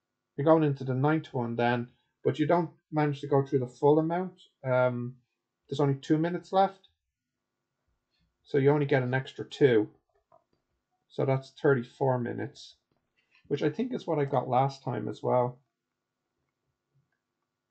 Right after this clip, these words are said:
Yeah, thirty-four minutes.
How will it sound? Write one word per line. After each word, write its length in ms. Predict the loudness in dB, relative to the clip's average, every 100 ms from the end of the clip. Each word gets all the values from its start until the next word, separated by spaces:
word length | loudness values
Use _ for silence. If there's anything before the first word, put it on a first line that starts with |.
| _ _ _ _ _ _ _ _ _ _ _ _ _ _ _ _ _ -2
Yeah, 180 | 0
thirty-four 480 | 0 -2 -2 -2 -4
minutes. 520 | -4 -6 -8 -12 -20